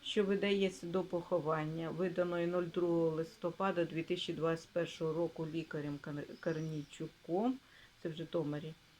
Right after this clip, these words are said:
вказано причину смерті — гіпертрофічна кардіоміопатія. Я додаю ксерокопію додатку. Обличчя у тіла моєї сестри Наталії Філімонівни Асаулюк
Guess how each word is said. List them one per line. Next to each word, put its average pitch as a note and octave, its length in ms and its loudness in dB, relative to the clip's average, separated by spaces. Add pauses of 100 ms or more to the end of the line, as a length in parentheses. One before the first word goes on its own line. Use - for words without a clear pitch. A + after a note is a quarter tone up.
(440)
вказано A3+ 440 2
причину G3+ 520 4
смерті — A3+ 540 2
гіпертрофічна F3+ 920 -2
кардіоміопатія. F#3 1200 -2 (1200)
Я F3+ 140 2
додаю E3+ 580 2 (120)
ксерокопію E3 720 -2
додатку. D3+ 520 -6
Обличчя G3 680 0 (960)
у E3+ 140 2
тіла C4 380 2
моєї E3 400 4
сестри E3 540 -2
Наталії D#3+ 580 0
Філімонівни D3 840 -4
Асаулюк E3 540 -4